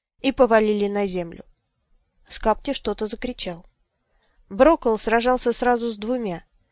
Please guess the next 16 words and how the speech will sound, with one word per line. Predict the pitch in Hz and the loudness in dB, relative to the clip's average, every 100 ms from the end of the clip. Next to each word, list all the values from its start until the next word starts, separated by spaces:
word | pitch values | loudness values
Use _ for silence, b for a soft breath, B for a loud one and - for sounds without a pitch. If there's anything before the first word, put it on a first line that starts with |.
| _ - | _ -6
Еще | 214 220 302 | -2 0 2
один | 330 226 220 | 2 2 -2
схватил | - 220 254 294 | 2 2 2 -4
Джессу | 208 226 269 302 277 | 2 2 2 0 -4
сзади. | 196 196 180 175 _ _ _ _ - | 0 0 0 -8 _ _ _ _ 0
Она | - 233 220 | 2 4 2
завизжала, | 214 247 262 247 208 175 196 _ _ | 2 -2 0 2 2 2 -10 _ _
лошадь | 202 233 294 233 196 | 2 4 4 0 -6
взвилась | 202 202 214 220 - | -6 -2 0 0 -2
на | 226 220 | -6 -2
дыбы, | 247 202 185 - _ _ - | -2 -2 -4 -6 _ _ -2
и | 277 | -2
Джесса | 220 311 320 294 - | 0 -2 -2 -4 -4
увидела | 240 247 240 240 | -2 -4 2 2
лицо | 226 226 - 226 | 2 -2 -2 -4
человека. | - 214 202 180 - - | -4 -2 -2 -4 -12 -20